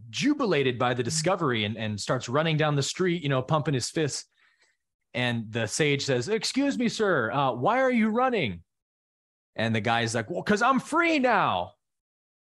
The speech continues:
And he goes, "But you were never bound." And then the guy goes, "Oh, yeah,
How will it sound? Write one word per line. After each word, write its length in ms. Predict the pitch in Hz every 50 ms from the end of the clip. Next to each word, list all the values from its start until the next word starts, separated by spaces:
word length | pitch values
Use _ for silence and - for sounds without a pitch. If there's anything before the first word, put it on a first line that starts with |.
| _ _ _ _ -
And 100 | 117 120
he 100 | 135 127
goes, 220 | 127 123 120 - -
"But 300 | 127 202 226 220 220 - - _ _ _ _ _ _ -
you 140 | 170 156 190 196
were 80 | 190
never 220 | 180 185 175 160 147
bound." 500 | 131 170 208 254 233 143 101 92 92 - - _ _ _ _ _ _ _ _ _ _ _ _ _ _ _ _ _ _ _ _ _ _ _ -
And 100 | - 123
then 80 | 127 120
the 80 | 123
guy 220 | 113 120 117 117 113
goes, 400 | 117 113 110 107 104 101 - - _ _ _ _ _ _ _ _ _ _ _ _ _ _ _ _ _ _ _ _ _ _ _ _ _ _ _ _ _ _ _ _ _ _ _ _ _ _ _ _ -
"Oh, 140 | 180 202
yeah, 200 | 214 202 160 123